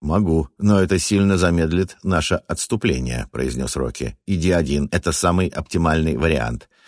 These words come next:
«Нет, братец, своих не бросаю в беде. Что ты там говорил насчёт энергоблока?»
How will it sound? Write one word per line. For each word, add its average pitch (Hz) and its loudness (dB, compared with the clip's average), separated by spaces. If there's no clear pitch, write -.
«Нет, 92 4
братец, 92 4
своих 98 2
не 113 4
бросаю 92 4
в 69 -2
беде. 76 0
Что - -6
ты 156 -2
там 143 0
говорил 131 4
насчёт 123 2
энергоблока?» 113 4